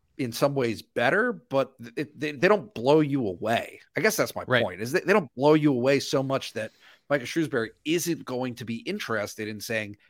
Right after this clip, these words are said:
Speaker 1: "Hey, what, what can be done?" and pounding the table for it, even though he's much more subtle about it,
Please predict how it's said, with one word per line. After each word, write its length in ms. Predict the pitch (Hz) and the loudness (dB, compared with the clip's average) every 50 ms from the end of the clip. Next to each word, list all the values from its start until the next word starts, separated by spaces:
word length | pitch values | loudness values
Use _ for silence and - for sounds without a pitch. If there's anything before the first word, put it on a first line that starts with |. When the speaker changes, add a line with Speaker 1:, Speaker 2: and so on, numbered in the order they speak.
| _ _ | _ _
Speaker 1:
"Hey, 200 | - 214 190 156 | 4 6 6 6
what, 260 | 135 143 165 170 - 143 | 4 2 0 0 0 -4
what 80 | 151 | -2
can 160 | - 190 185 | 0 0 0
be 120 | 175 165 156 | 0 0 -4
done?" 440 | 143 - 110 104 104 104 104 107 - _ _ _ _ _ _ _ _ _ _ _ _ _ | -2 -2 -4 -2 -4 -6 -8 -10 -14 _ _ _ _ _ _ _ _ _ _ _ _ _
and 160 | - 123 117 | -2 -2 -2
pounding 320 | - - - 135 147 160 160 | 0 2 4 4 4 4 2
the 80 | 156 | 0
table 300 | 151 - 190 226 226 135 | 2 4 4 4 4 2
for 380 | 107 - - - 92 87 92 95 | -4 -8 -10 -10 -10 -8 -8 -10
it, 80 | 98 - _ _ _ _ _ | -12 -12 _ _ _ _ _
even 280 | - 117 113 104 117 110 | -6 -6 -4 -4 -2 0
though 160 | 117 117 117 | 2 2 2
he's 260 | 110 120 120 110 101 - _ - | 2 0 -2 -2 -4 -8 _ -6
much 240 | - 117 117 - - | -2 -2 -2 0 -2
more 160 | 127 120 120 | -2 0 0
subtle 380 | 117 - - 196 208 156 107 101 | 2 4 6 8 8 8 6 2
about 280 | 98 90 92 90 92 92 | -2 -6 -8 -10 -10 -10
it, 140 | 90 95 | -10 -12